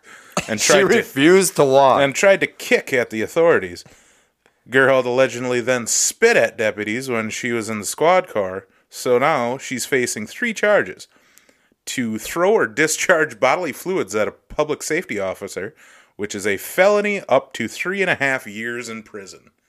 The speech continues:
Speaker 2: What?
Speaker 1: So if you spit in the face of an officer, that's a felony, three and a half years in prison.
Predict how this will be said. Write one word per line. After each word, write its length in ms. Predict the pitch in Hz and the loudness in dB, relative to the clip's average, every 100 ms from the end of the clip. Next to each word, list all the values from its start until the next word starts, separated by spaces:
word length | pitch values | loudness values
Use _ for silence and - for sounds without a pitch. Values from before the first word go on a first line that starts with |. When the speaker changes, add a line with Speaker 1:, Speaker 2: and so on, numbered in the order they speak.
| _ | _
Speaker 2:
What? 600 | 98 87 87 135 214 - - _ | -20 -12 -4 -4 -4 -14 -20 _
Speaker 1:
So 140 | - | -6
if 100 | 110 | -6
you 80 | 175 | -4
spit 300 | 196 - 202 | -8 -2 -4
in 60 | 196 | -4
the 60 | |
face 280 | 123 160 156 | -4 -2 -2
of 100 | 139 | -4
an 80 | 120 | -4
officer, 640 | 123 117 113 - 92 90 - _ _ _ _ _ | -2 -4 -6 -10 -10 -10 -14 _ _ _ _ _
that's 400 | 131 135 - - | -4 -2 -10 -10
a 80 | - | -12
felony, 720 | - - 151 139 135 113 104 - _ _ | -12 -2 2 2 0 -6 -8 -12 _ _
three 320 | - - 127 | -14 -8 -6
and 80 | 120 | -4
a 20 | |
half 260 | 113 110 101 | -4 -4 -6
years 320 | 104 101 92 | -8 -8 -10
in 120 | 95 | -16
prison. 400 | - 95 82 - | -12 -12 -12 -20